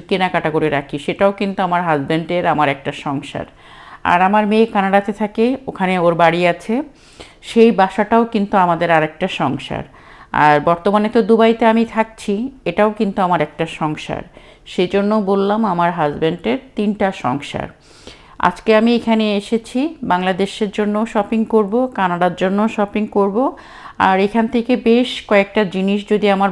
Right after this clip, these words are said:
ভালো লেগে যায়, সেটা হচ্ছে আমার নিজের ঘরের জন্য আমি কিনব। সেই জন্যই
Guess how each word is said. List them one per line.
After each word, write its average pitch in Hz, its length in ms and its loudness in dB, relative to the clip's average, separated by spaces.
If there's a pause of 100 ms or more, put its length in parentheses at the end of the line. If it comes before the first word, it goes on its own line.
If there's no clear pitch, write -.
ভালো 196 180 0
লেগে 208 320 -2
যায়, 262 240 -2
সেটা - 280 -2
হচ্ছে 175 280 -8 (120)
আমার 190 240 0
নিজের 175 300 -4
ঘরের 165 320 -4
জন্য 170 160 -6 (160)
আমি 170 120 -4 (100)
কিনব। 156 300 -4 (800)
সেই 220 200 4
জন্যই 220 280 4